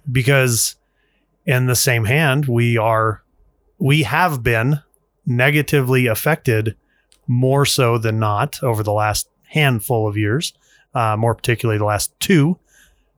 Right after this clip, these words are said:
Uh, but so to not pay attention, to not have time to pay attention, and the slew of incoming shells and artillery above our head, and not even ducking for cover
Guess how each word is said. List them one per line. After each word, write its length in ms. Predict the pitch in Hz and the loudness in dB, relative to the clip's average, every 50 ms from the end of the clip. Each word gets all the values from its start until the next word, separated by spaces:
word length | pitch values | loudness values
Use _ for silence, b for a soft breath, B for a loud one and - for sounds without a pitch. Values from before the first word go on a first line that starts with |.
| _ - | _ -4
Uh, 320 | - 123 117 117 117 113 | -2 0 2 2 2 0
but 440 | 110 110 110 117 170 170 139 131 - _ _ _ _ _ _ - - - | -2 -2 -2 0 2 2 2 0 -4 _ _ _ _ _ _ -18 -10 -6
so 160 | - - 135 | -2 -2 0
to 100 | 123 117 | 0 0
not 260 | 123 143 175 190 - | 0 0 0 0 0
pay 160 | - 196 214 | 0 0 0
attention, 480 | 226 208 - 185 160 151 - 202 220 233 214 | 0 0 0 0 0 0 0 -2 -2 -2 0
to 60 | - | 0
not 180 | 139 143 147 139 | 0 0 0 0
have 220 | 127 143 127 - | -2 -2 -2 -2
time 400 | - - - 160 175 180 175 170 | -6 -2 0 2 2 2 2 0
to 80 | 143 135 | -2 0
pay 160 | - 151 139 | 0 2 2
attention, 560 | 131 123 - 131 117 113 - 123 117 131 139 b b b b b b b | 2 0 0 -2 -2 -2 -2 -2 -2 -2 -4 b b b b b b b
and 220 | - 127 127 127 123 | -2 -2 0 0 0
the 60 | 123 | -2
slew 600 | - - - - - 147 160 170 180 190 202 202 | -2 -2 -2 -2 -2 0 0 2 2 2 2 0
of 120 | 175 131 127 | 0 0 0
incoming 640 | 143 160 170 165 - - 156 151 156 147 143 143 135 | 0 0 0 -2 -2 0 2 2 4 4 2 2 0
shells 640 | - - - - 135 123 120 123 135 151 151 - _ b b b b | 0 0 0 2 2 2 2 2 0 -2 -4 -6 _ b b b b
and 80 | - 131 | -2 0
artillery 580 | 127 120 - - - 175 175 170 139 131 123 | 0 0 -2 -2 -2 0 0 2 2 0 0
above 220 | 120 113 120 117 110 | 0 0 -2 -2 -2
our 140 | 110 110 104 | -2 -2 0
head, 340 | 120 117 113 123 143 - b b b b b b b b b - | 0 0 0 0 -2 -4 b b b b b b b b b -2
and 260 | 135 123 120 113 - - | -2 0 -2 -2 -6 -6
not 180 | 139 135 160 196 | -4 -2 0 0
even 240 | 214 196 202 185 | 0 0 0 0
ducking 340 | 147 160 190 202 - 196 175 | 0 2 0 2 2 0 -2
for 140 | 156 - 139 | 0 -2 -4
cover 500 | - - 180 208 185 127 120 120 123 b | -2 0 0 2 2 2 2 0 0 b